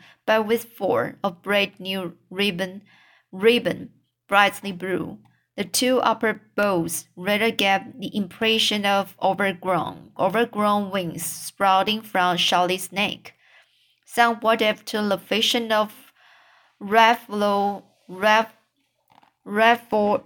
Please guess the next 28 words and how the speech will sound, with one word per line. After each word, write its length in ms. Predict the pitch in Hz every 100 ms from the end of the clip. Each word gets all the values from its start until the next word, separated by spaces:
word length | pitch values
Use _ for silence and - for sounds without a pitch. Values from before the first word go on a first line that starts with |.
| -
Raphael's 1040 | 185 202 220 226 220 214 214 220 - - - _ _ _ _ _ _ _ -
cher-, 300 | - - - -
um, 540 | - 185 175 165 170 - _
cherubs. 920 | - 240 233 190 - - - - - _ _ _ _ _
But 140 | 247
Charlotte 520 | 240 - 226 214 220 214
the 100 | 214
fourth 500 | - 208 214 220 -
thought 340 | 208 202 208
them 440 | 196 202 190 196
very 240 | 190 190 196
beautiful, 580 | 180 190 196 214 214 220
and 300 | 208 185 -
after 340 | 196 196 226
she 200 | 226 -
had 360 | 214 208 196 -
rustled 560 | 180 185 196 226 226 -
into 320 | 202 196 190
a 80 | 170
white 420 | 165 180 226 196
dress, 420 | 175 175 185 - _ _ _
so 240 | - 240 226
stiffly 840 | 220 214 - 277 277 277 254 254
starched 840 | 247 - - 214 202 208 - - 196
that 260 | 196 190 -
it 180 | 202 -
could 160 | - 202
stand 460 | - 190 185 190